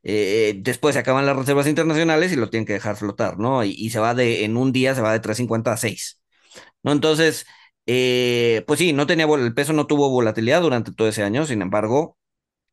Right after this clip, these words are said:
pues en un día, eh, se depreció,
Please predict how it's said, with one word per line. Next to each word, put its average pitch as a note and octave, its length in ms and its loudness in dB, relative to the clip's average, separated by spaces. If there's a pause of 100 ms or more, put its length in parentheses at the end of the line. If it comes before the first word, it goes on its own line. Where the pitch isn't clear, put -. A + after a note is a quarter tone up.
(140)
pues A#2 160 -8
en A2 120 -2
un B2 120 0
día, B2 460 0 (380)
eh, F2 640 -2
se B2 140 -4
depreció, A2+ 840 -2